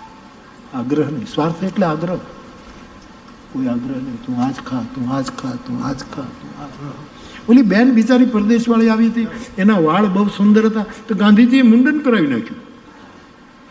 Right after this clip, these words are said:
કે તારું આ રૂપ જોઈ-, જોઈને અમારા આશ્રમવાસીઓની નજર બગડે, તો એની આંખો ફોડી નાખો ને જેની નજર બગડે એની.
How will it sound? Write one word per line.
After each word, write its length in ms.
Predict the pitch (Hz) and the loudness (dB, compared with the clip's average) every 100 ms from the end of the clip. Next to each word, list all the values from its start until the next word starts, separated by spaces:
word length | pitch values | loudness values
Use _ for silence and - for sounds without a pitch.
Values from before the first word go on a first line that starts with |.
| - | -10
કે 80 | 165 | -6
તારું 300 | 180 185 208 | -2 0 2
આ 60 | 202 | 2
રૂપ 160 | 190 175 | 0 -2
જોઈ-, 220 | 165 190 | -4 0
જોઈને 240 | 208 220 | 2 2
અમારા 240 | 208 196 180 | 2 0 0
આશ્રમવાસીઓની 680 | 175 196 185 175 208 185 | 0 0 0 0 0 2
નજર 240 | 170 170 196 | 2 2 2
બગડે, 240 | 202 208 | 0 0
તો 120 | 202 | 0
એની 160 | 185 220 | 4 4
આંખો 260 | 175 170 | 4 2
ફોડી 260 | 208 220 226 | 2 2 2
નાખો 240 | 240 233 | 2 2
ને 100 | 269 | 0
જેની 240 | 254 247 233 | 2 4 4
નજર 240 | 214 226 | 4 2
બગડે 260 | 214 214 226 | 0 -2 -4
એની. 320 | 226 254 | -4 -8